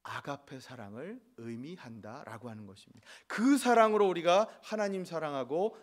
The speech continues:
이웃을 사랑해야 한다라고 하는 것이죠. 자, 성경 속의 인물로 이걸 좀 설명을 드릴게요. 여러분, 성경 속에서 시기하는 인물로 가장 대표적으로 떠오르는 인물, 맨 처음 떠오르는 왕,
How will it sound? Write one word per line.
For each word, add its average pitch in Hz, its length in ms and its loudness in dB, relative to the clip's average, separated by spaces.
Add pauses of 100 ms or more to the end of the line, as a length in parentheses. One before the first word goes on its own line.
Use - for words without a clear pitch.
(140)
이웃을 139 500 -8
사랑해야 151 640 -8
한다라고 147 800 -12
하는 180 220 -18
것이죠. - 420 -20 (880)
자, 147 100 -10
성경 202 400 -4
속의 190 260 -4
인물로 160 300 -6
이걸 139 260 -8
좀 139 140 -14
설명을 139 400 -14
드릴게요. - 400 -20 (480)
여러분, 139 180 -8
성경 185 340 -10
속에서 156 760 -10 (280)
시기하는 196 840 -6
인물로 147 540 -6
가장 165 460 -10
대표적으로 131 720 -10
떠오르는 131 520 -6
인물, 104 300 -18 (360)
맨 190 500 2
처음 202 360 -6
떠오르는 165 560 -8
왕, 117 560 -8